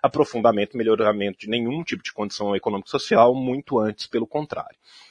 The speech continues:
O Estado de Israel, ele age de forma diametralmente oposta a toda a legislação internacional, o que não se confunde, por sua vez, com a sua obrigação de se retirar do território ocupado, o qual ele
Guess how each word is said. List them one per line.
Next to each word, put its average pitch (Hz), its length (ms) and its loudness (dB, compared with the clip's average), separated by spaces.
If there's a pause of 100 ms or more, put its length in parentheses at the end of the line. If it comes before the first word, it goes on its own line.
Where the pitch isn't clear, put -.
(260)
O 120 40 -4
Estado 160 220 4
de - 80 -4
Israel, 147 240 6
ele 165 140 4
age 120 240 6
de 117 100 -8
forma 107 360 2
diametralmente 123 760 2
oposta 113 680 4 (100)
a 104 140 0
toda 101 280 0
a 98 40 2
legislação 98 500 -2
internacional, 104 800 0 (400)
o 139 100 0
que - 140 -2
não 160 480 4
se - 240 -6
confunde, 117 640 -6
por 123 180 0
sua 123 200 4
vez, 127 260 0
com 131 100 6
a 117 40 6
sua - 300 0 (120)
obrigação 160 1500 6
de 139 160 -4
se - 220 -4
retirar 101 1120 4 (760)
do 123 280 6
território 90 640 -2
ocupado, 104 720 6
o 110 180 -2
qual 101 320 2
ele 104 240 -2